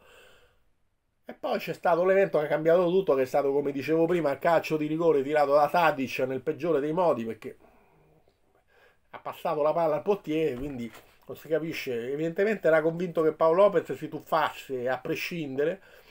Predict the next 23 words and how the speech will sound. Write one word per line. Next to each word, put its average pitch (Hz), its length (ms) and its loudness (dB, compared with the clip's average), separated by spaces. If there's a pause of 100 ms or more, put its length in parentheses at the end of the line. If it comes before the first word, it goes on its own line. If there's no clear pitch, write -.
(320)
e - 100 -18
forse - 440 -2
oppure 160 380 -4
Paolo 151 320 0
Lopez 147 440 -2
conosceva 147 800 -4
Tadic 147 580 -4
come 147 220 -6
tira 151 240 0
i 143 40 0
rigori, 151 600 -2
e 131 60 -6
forse 143 460 -6
gli 139 200 -8
ha 139 60 2
visto 156 380 -10
tirare 147 340 2
qualche 139 280 -2
rigore 147 320 -2
al 165 80 0
centro, 170 400 -4
ha - 40 -8
pensato: 139 640 -4